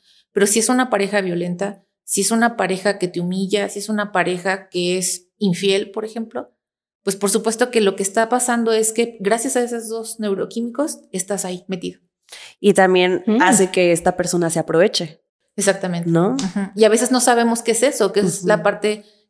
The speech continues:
Speaker 1: química del cerebro, y eso hasta nos puede ayudar cuando vamos al psiquiatra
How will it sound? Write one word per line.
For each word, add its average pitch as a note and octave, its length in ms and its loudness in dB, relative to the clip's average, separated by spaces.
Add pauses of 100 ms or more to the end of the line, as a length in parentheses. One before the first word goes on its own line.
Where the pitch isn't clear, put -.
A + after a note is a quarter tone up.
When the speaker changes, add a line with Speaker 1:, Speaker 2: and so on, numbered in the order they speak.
Speaker 1:
química A3 360 2
del A3 140 2
cerebro, A3+ 520 0
y G3+ 140 4
eso G3+ 160 0
hasta G#3 180 -4
nos E3+ 200 -4
puede A3+ 180 -2
ayudar A3 340 0
cuando G#3 220 -2
vamos G3 160 -6
al G#3+ 100 -2
psiquiatra A3+ 540 -4